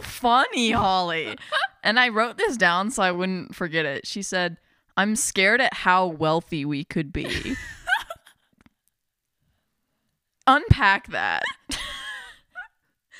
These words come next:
Speaker 1: Because I was a little
Speaker 2: Okay.
Speaker 1: lost, but,
Speaker 2: Okay,
Speaker 1: um,
Speaker 2: okay, okay. So, at work, I've said this multiple times. All I do is have to listen to podcasts all the time,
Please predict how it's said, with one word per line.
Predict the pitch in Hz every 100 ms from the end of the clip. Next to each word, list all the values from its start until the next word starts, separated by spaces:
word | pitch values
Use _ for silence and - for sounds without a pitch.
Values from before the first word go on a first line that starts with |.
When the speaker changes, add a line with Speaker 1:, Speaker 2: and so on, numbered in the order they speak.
| - - - 294
Speaker 1:
Because | 294 254 254
I |
was | 240
a | 233
little | 302 415
Speaker 2:
Okay. | 254
Speaker 1:
lost, | 180 180 190 -
but, | 185 170
Speaker 2:
Okay, | 156 302
Speaker 1:
um, | 277 262
Speaker 2:
okay, | 233
okay. | 214 190 226
So, | 233 - 277 262 240 -
at | 214 240
work, | 254 220 196
I've | 196
said | 208 214
this | 226 240
multiple | 226 220 240
times. | 254 269 214 196
All | 196 226
I | 247
do | 262
is | 254 247
have | 226
to | 240
listen | 220 226
to | 220
podcasts | 240 247 285 226 190 -
all | 185
the | 185
time, | 220 180 180 247